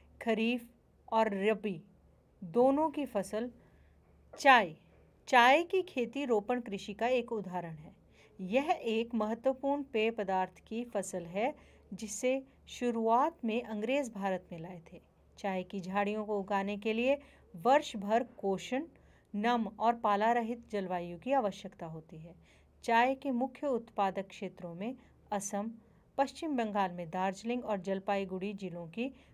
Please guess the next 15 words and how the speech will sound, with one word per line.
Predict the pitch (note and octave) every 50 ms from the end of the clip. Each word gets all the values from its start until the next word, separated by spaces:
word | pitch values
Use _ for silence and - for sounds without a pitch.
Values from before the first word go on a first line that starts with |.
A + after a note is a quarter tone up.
| - - -
पहाड़ियाँ, | G#3 G3+ - G3 F#3+ F#3 F#3 G3+ A3+ B3+ C#4+ C#4+ -
तमिलनाडु | A3+ G#3 G#3 G#3 G3 F#3 F3+ E3+ E3+ E3 G3 A#3+ - -
और | - A3 A3+
केरल | A3+ - G#3+ F#3 E3+ E3 D#3
हैं। | D3+ D#3 E3 - - - _ - - - _ _ -
कॉफ़ी। | - G#3+ G3+ G3+ - - - - _ _ _ _ _ - - - - - - _ - G3
भारतीय | F3 F#3+ G#3 A3+ A3+ A#3 A#3+ A#3+ A#3+ - - E4 F#4 F#4+ F#4+
कॉफ़ी | F#4+ - B3 A3 G3+ G#3 - A3+ A3 B3 C4+ C4+ - - - - - - _ _ _ -
अपनी | A#3 A#3 A#3 - - C4+ C4+
गुणवत्ता | A#3 G#3 A3+ A3 G#3 G#3+ A3+ A3 - - - D#4+ E4
के | D#4+ - B3+ A3
लिए | F#3 F3+ F3+ G3+ A#3+ C4
विश्व | A3+ C#4+ C4+ - - C#4 B3
विख्यात | G#3 G3+ F#3+ G3 - - F3+ - - - -
है। | D#3+ E3+